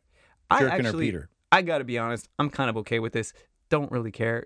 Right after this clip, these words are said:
Speaker 1: if a woman jerks off a dolphin. If she was, like, saying that she was in love with the dolphin or fucking its dead corpse, there are
Speaker 2: Mm-hmm.
Speaker 1: worse things out there, I'm just saying.
Speaker 2: Yeah, I don't have a problem with it insofar as it goes, per se,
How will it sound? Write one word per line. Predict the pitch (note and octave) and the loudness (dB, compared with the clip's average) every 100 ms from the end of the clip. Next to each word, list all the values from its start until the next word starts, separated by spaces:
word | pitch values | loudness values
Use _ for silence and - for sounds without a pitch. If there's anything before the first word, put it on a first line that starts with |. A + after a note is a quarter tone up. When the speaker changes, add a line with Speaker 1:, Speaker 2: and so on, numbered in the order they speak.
| - | -6
Speaker 1:
if | B2 - | -8 -4
a | |
woman | B2 B2 B2 | -4 -2 -4
jerks | B2+ B2 C3+ | -6 -4 -2
off | B2+ | -2
a | |
dolphin. | C3 C#3 D3+ C#3+ - - - | -2 -4 -4 -8 -12 -16 -2
If | C#3 | -2
she | - G#3+ | -2 -6
was, | A3 F3 | -4 -2
like, | D3 A#2+ - - | 0 -2 -6 -14
saying | - C3+ C3 C#3 | -4 -2 0 -2
that | C3 - | -4 -4
she | A#2+ | -4
was | G#2+ | -4
in | G#2+ G#2 | -6 -2
love | A2+ A#2+ | 0 0
with | C3+ C3+ | -4 -4
the | C3+ | 0
dolphin | C#3 C#3 D3 C#3 C3+ - _ _ _ _ _ _ - | 0 0 -4 -4 -6 -10 _ _ _ _ _ _ -4
or | A2+ A2+ A2 G#2+ - _ _ _ _ _ _ - | -2 0 0 -4 -8 _ _ _ _ _ _ -18
fucking | - A#2+ C3+ | -2 0 0
its | A#2 - | -6 0
dead | A#2 G#2+ | 0 0
corpse, | - C#3+ - - - - | 0 0 -2 -10 -6 0
there | F#3+ | 2
are | |
Speaker 2:
Mm-hmm. | B2+ | 2
Speaker 1:
worse | B2+ C3 - | 0 -2 -4
things | A#2 G#2 F#2 | -4 -4 -6
out | C#2+ - | -8 -8
there, | A#1+ | -10
I'm | - | -12
just | - - | -12 -12
saying. | - - _ _ - | -12 -18 _ _ -6
Speaker 2:
Yeah, | D#3+ D#4+ - - | 0 0 0 0
I | F3+ | 0
don't | E4+ | 2
have | C4+ G3 | 0 0
a | |
problem | C#3 D#3+ D#3 D3 | 2 2 2 0
with | C3+ | 0
it | C3 C#3 | 0 2
insofar | C#3 B2+ C#3 A2+ B2+ C3 B2 | 0 2 0 2 2 2 0
as | G#2 | -4
it | G2+ F2+ F#2 | -8 -8 0
goes, | B2 D#3 G2+ F2 F#2+ | 2 2 0 -6 -10
per | - F2 | -6 -4
se, | D#2 - C2+ D2 B2 | -4 -6 -6 -2 -4